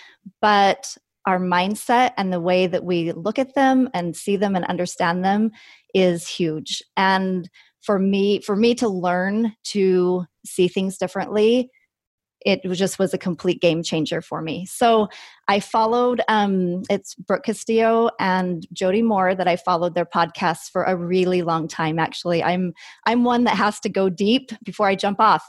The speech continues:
And so it was a long time that I followed their work. And then I decided to go ahead and get certified as a life coach. And so I went to Brooke Castillo's, um, life coach school, or I was certified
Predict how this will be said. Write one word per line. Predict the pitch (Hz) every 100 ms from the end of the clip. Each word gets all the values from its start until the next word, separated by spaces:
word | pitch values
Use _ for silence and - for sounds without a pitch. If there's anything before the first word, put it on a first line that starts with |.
| - - - - -
And | 190 180
so | 220 208
it | 202
was | 196
a | 180
long | 180 190 233
time | 240 214 214
that | 208
I | 185
followed | - 185 180 190 196
their | 208
work. | 202 185 180 185 - -
And | 180 175
then | 185 185 185 185 180 185 -
I | 180 180 180 185 180
decided | 180 - 170 185 165 -
to |
go | - 175
ahead | 185 180
and | 165
get | 170 -
certified | 165 170 - 156 160 160
as | 165 -
a | 165 165 160
life | 170 165 -
coach. | 175 - - - - - _
And | 208
so | -
I | 214
went | 220 -
to | 240
Brooke | 220 208
Castillo's, | 247 - 233 254 262 - -
um, | 214 220
life | 214 190
coach | - 180
school, | - - 175 190 233
or | 185 175
I | 180
was | 165 190
certified | 269 247 214 196 175 214